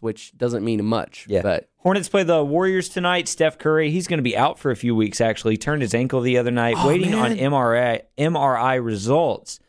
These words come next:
Speaker 2: And Draymond Green also listed as questionable for tonight's game.
Speaker 1: Like, I don't ever
Speaker 2: Um,
Speaker 1: wish a player to get hurt, but I'm, like, not upset that Draymond Green's not playing.
Speaker 2: Oh, <laughs> come on.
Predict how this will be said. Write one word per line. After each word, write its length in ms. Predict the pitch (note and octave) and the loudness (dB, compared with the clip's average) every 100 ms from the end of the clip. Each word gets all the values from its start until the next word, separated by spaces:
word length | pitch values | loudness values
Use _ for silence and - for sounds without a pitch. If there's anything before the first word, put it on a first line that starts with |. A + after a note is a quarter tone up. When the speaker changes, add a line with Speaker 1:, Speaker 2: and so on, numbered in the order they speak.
| _ _ - | _ _ -4
Speaker 2:
And 240 | A2 A2+ | 0 2
Draymond 400 | A#2+ D3 D3 C#3 | 2 2 2 0
Green 320 | A#2+ C3 C3 | 0 2 0
also 460 | A#2+ C3 D#3 - D3 | 0 0 0 0 0
listed 360 | C#3 C#3 - A#2+ | 0 -2 -4 -4
as 220 | G#2+ G#2 | -2 -2
questionable 680 | - D3+ D3+ D3+ D3 C#3+ | -2 -2 -2 -4 -2 -2
for 180 | C#3+ A#2+ | -2 -4
tonight's 440 | - A#2 B2 A#2 - | -4 -2 -2 -4 -4
game. 520 | B2+ C3 C3+ C3 C3 _ _ _ _ - | -2 0 0 -2 -6 _ _ _ _ -2
Speaker 1:
Like, 100 | D#3 | 0
I 60 | |
don't 180 | F#3 F3+ | 0 0
ever 300 | C#3+ G#2+ D3+ | 2 2 -2
Speaker 2:
Um, 60 | B2+ | -4
Speaker 1:
wish 220 | C3+ C3 | -4 -4
a 40 | B2 | -6
player 260 | - B2 | -2 -2
to 40 | B2+ | -2
get 180 | A#2 - | -4 -4
hurt, 280 | A#2+ B2 A2 | -2 -2 -2
but 120 | A#2 | -2
I'm, 160 | A2+ | 0
like, 200 | A2+ G#2+ | -2 -2
not 180 | G2 A2 | -2 -2
upset 420 | G#2+ - G#2 F#2+ | -2 -2 -2 -4
that 120 | - G2+ | -8 -6
Draymond 380 | A2+ G#2 G2+ | -2 0 0
Green's 280 | G2+ G2 G2+ | 0 -2 -2
not 180 | F#2+ - | -6 -6
playing. 400 | - F#2 F2+ E2 | -6 -4 -4 -4
Speaker 2:
Oh, 140 | G2 E2+ | -2 -2
<laughs> 40 | |
come 260 | - - G2 | 2 0 0
on. 380 | G2 - A3+ | -6 -2 -2